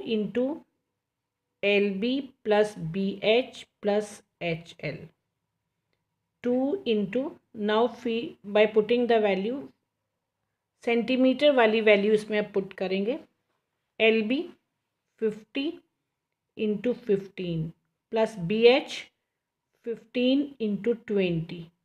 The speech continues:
plus H L fifty into twenty. Now calculate them. Two into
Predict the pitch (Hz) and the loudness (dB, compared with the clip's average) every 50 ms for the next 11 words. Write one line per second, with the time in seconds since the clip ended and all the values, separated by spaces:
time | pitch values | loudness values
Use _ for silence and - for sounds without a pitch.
0 | _ _ _ _ 226 233 254 294 - - - - - - _ - 208 214 208 - | _ _ _ _ 0 2 2 2 0 -4 -10 -18 -20 -18 _ -10 -10 -10 -10 -12
1 | - _ 233 240 262 294 - - _ _ _ _ _ _ _ _ _ _ _ _ | -8 _ -2 0 0 -2 -4 -10 _ _ _ _ _ _ _ _ _ _ _ _
2 | _ _ _ - 233 233 226 - _ _ - 262 269 277 285 - - 214 208 190 | _ _ _ -8 -6 -6 -6 -8 _ _ -4 -2 -2 -2 -4 -6 -6 -2 -2 -2
3 | 180 - - 226 214 226 - - 196 190 180 165 156 156 - - - - _ _ | -2 -2 -4 -6 -6 -6 -6 -4 -4 -2 -2 -4 -6 -8 -10 -14 -18 -18 _ _
4 | _ _ _ _ _ _ _ _ _ _ _ _ _ _ _ _ _ _ _ _ | _ _ _ _ _ _ _ _ _ _ _ _ _ _ _ _ _ _ _ _
5 | _ _ _ _ _ _ _ _ _ _ _ _ _ _ _ _ _ _ _ _ | _ _ _ _ _ _ _ _ _ _ _ _ _ _ _ _ _ _ _ _
6 | _ _ - 220 226 226 233 247 247 247 - 233 220 214 220 240 240 226 233 233 | _ _ -8 -4 0 2 2 2 2 2 4 4 2 4 2 6 8 10 10 8
7 | 214 202 233 254 269 302 294 - - _ - 240 240 240 254 269 247 - - 233 | 8 4 2 2 2 0 -2 -8 -14 _ -12 -10 -10 -10 -10 -12 -14 -12 -12 -10
8 | 214 202 196 196 240 262 311 | -10 -10 -10 -10 -12 -12 -12